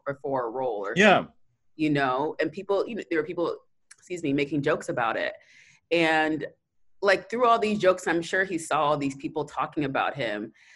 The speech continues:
Speaker 1: Like, he never felt the need to say, like, "This is what I'm going through." He kept on doing it. He kept on doing his work that he needed to be doing. He kept on, like, he was still, like,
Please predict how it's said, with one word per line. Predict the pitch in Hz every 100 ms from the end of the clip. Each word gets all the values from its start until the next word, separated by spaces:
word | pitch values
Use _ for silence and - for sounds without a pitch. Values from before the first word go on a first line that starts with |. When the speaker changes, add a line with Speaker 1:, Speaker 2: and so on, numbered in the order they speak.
| _
Speaker 1:
Like, | 160 160
he | 196
never | 180 180 180
felt | 180 165 160
the |
need | 156 156 151 151
to | 147
say, | - 151
like, | 135 135
"This | 156 156
is | 147
what | 143
I'm | 131 135
going | 135 135 139 135
through." | 135 131
He | 190
kept | 190 196 208
on | 185 147
doing | 151 156 156
it. | 151
He | 170
kept | 196
on | 185 165
doing | 165 160
his | 151 143
work | 143 143
that | 139
he | 147
needed | 151 143
to | -
be | 147
doing. | 135 139 139 139
He | 147
kept | 156 - 151
on, | 135 135
like, | 147 135 - - -
he | -
was | 185 175
still, | - 185 185
like, | 170